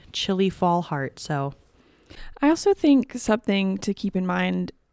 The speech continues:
Speaker 2: if you would like to create a tradition that's a larger event, um,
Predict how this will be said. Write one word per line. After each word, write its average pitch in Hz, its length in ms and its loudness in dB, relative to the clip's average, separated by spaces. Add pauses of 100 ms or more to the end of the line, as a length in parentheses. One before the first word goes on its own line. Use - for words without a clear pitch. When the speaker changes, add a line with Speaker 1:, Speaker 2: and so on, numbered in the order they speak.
Speaker 2:
if - 360 -6 (460)
you 190 240 -2
would 175 140 2
like 185 240 2
to - 120 -12
create 190 360 -2
a 175 40 -2
tradition 180 580 -6
that's 180 380 -8
a 180 40 -2
larger 196 420 2
event, 170 420 -4 (560)
um, 165 420 -2